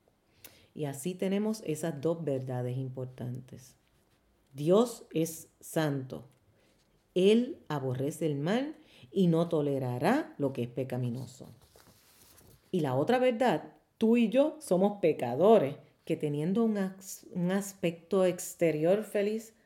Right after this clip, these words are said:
agradable y de respetable cara, somos malvados y corruptos hasta la médula, porque no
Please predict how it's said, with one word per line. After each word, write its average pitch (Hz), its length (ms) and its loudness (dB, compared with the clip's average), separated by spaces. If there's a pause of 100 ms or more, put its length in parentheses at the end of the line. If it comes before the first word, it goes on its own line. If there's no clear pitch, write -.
agradable 139 840 -4
y 196 60 0
de 165 400 0
respetable 147 1900 -2 (680)
cara, 131 440 -4 (720)
somos 262 360 6
malvados 214 640 6
y 226 80 4
corruptos 190 680 0 (180)
hasta 143 380 -6
la 131 180 -2
médula, 131 500 -2 (240)
porque 135 320 -6
no 175 420 0